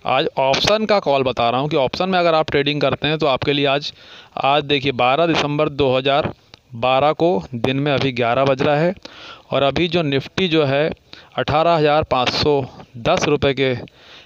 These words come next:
प्राइस में चल रहा है। और option में अगर हम देखें तो अठारह हज़ार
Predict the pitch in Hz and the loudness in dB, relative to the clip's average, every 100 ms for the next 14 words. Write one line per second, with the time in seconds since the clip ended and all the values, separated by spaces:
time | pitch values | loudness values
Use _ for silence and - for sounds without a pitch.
0 | - 120 117 110 131 127 131 135 135 135 | -12 -6 -4 0 0 0 -2 0 0 2
1 | 147 147 151 170 - 139 139 131 - - | 2 2 2 2 2 0 0 0 0 0
2 | 175 180 196 202 _ - - - - - | 0 0 0 -2 _ -20 -18 -18 -18 -20
3 | _ - 143 170 185 190 190 185 214 214 | _ -6 0 2 2 2 0 2 0 2
4 | 214 165 - 151 160 190 175 165 165 180 | 2 2 0 0 2 2 2 2 4 2
5 | 202 | 0